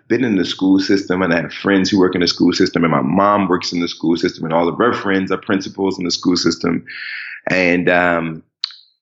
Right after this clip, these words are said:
you know, there is something very strange. I mean, look, there's been all this research done about this these days, right? Where we've seen that the, the numbers have come out over the last fifteen years,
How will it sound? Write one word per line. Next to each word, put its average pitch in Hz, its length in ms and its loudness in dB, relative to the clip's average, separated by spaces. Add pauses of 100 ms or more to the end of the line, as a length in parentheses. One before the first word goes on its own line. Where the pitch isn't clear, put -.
(380)
you 123 100 4
know, 113 520 2
there 120 500 0
is 147 400 0
something 147 640 -2
very 117 320 4
strange. - 280 0
I 98 40 2
mean, 110 120 2
look, 135 180 2
there's 143 160 4
been 127 80 -2
all 107 140 2
this 95 180 -2
research 117 340 0
done 85 140 -2
about 76 260 -2
this 78 180 -2
these 98 220 2
days, - 380 -4
right? 87 340 2
Where 85 200 4
we've 87 180 0
seen 107 460 2
that 78 160 2
the, 87 60 2
the - 180 0
numbers 92 340 2
have 87 160 -2
come 87 160 -4
out 85 140 2
over 82 120 2
the 82 100 0
last 80 280 2
fifteen 82 500 -6
years, 90 400 4